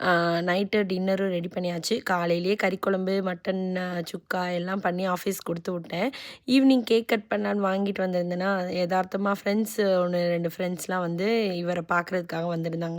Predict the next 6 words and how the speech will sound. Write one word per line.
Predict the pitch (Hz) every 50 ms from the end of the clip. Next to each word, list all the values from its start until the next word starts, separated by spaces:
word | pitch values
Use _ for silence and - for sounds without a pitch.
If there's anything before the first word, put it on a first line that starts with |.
| 165 160
பர்த்டேன்றதுனால. | 170 175 170 170 170 165 170 165 165 165 156 160 165 156 156 160 180 226 247 - - - - - -
சரி, | _ - 214 202 208
அவங்க | 196 185 190 185
இருக்கும்போதே | 185 196 208 220 214 - 196 190 190 175 190 185 -
கேக் | - 190 185 -
கட் | - 190 190